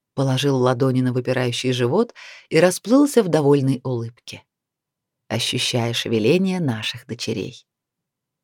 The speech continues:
«Очень-очень соскучились», радовалась я, накрывая ладонями руки мужа. За десять лет совместной жизни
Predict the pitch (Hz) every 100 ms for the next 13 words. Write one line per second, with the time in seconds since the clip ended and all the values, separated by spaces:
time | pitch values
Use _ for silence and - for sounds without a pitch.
0 | _ _ _ _ _ _ _ _ _ _
1 | 302 320 - 269 254 _ - 190 185 175
2 | 170 - 160 - 165 143 - 151 143 -
3 | _ _ _ _ _ _ _ - 151 160
4 | 151 139 131 - 143 220 185 135 - 135
5 | 127 131 123 123 156 160 139 127 123 131
6 | 123 113 110 - _ _ _ _ _ _
7 | _ _ _ _ _ _ 160 196 196 277
8 | 262 - 220 - 196 180 190 175 170 156
9 | 220 240 139 123